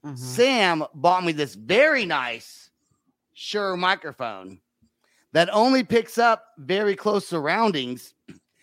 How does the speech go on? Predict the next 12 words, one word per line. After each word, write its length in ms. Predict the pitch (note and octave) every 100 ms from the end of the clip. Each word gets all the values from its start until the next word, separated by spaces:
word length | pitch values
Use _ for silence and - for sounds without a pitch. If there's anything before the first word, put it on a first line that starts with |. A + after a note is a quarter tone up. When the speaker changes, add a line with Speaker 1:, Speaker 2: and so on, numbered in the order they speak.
| _
Speaker 2:
And 160 | F#3+ G#3
because 320 | F#3 - B3
of 100 | G#3+
that, 200 | G3 A#3 G#3
once 200 | F#3 F#3
the, 120 | E3+
once 200 | F3+ F3+
the 100 | F#3+
episode 340 | G3 F#3 G#3 E3+
was 180 | C3+ G2+
done, 440 | C3+ D#3 A3 A3 _ _ _ _ _ _ _ _ _ _ _ _ _ _ _ -
uh, 600 | D#3 D#3 C#3+ C#3+ C3+